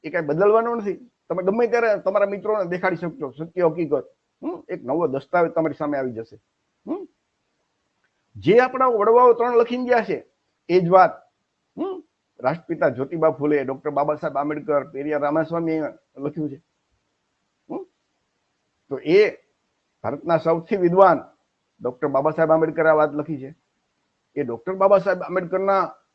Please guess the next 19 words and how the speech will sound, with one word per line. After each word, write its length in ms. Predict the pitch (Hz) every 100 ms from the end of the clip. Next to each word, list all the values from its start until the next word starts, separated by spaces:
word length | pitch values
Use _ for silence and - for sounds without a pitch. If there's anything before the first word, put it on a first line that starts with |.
| 151
ગુરુ 520 | 160 226 185 - _ _ _ _ _ _ _ _ _ _ _ _ -
રાષ્ટ્રપિતા 1000 | 143 - 170 - _ 170 165 180 143 - _
જ્યોતિરાવ 360 | 139 165 175 160
ફૂલે, 440 | 175 180 160 - _ _ _
વિચાર 220 | 139 170 160
કરજો 260 | 180 180
એનું 220 | 180 185
પદ 260 | 170 180 180
કેટલું 320 | 170 180 226
મોટું 280 | 170 165 147
હશે 140 | 123
કે 100 | 120
ડોક્ટર 300 | 120 98 -
બાબા 280 | 139 98 123
સાહેબ 220 | 139 147
આંબેડકર 360 | 143 143 135 135
એમને 220 | 139 131
ગુરુ 220 | 127 135
માને. 300 | 123 123 117